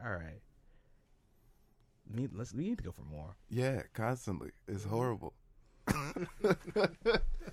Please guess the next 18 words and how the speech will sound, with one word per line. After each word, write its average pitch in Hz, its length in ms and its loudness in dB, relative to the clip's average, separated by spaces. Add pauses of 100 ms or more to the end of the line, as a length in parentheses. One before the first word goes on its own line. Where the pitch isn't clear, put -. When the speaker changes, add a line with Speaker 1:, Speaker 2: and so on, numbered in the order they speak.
(1700)
Speaker 1:
I, 220 220 10
like, 220 300 6 (140)
I 165 120 10
kinda 226 220 6
made 151 180 6
peace 110 220 0
with 127 120 4
it 131 240 4
'cause 98 180 -2
part 113 220 2
of 110 60 -2
me 107 60 0
is 98 100 -2
just 95 220 -4
like, 87 200 -4
"Yo, 92 140 -2
all 80 340 -4 (220)
right, 87 320 -8